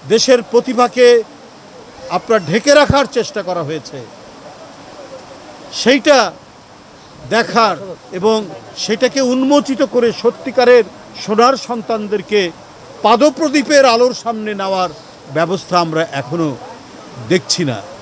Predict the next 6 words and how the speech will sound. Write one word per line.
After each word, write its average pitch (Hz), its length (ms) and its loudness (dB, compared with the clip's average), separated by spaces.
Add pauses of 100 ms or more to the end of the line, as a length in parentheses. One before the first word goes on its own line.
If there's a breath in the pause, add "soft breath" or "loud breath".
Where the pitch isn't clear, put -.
(260)
বন্ধুরা 190 320 2
আমার, 208 240 2 (400)
আমাদের 185 380 0 (140)
সহ 214 320 2
সাংগঠনিক 190 640 -6
সম্পাদক, 180 480 -2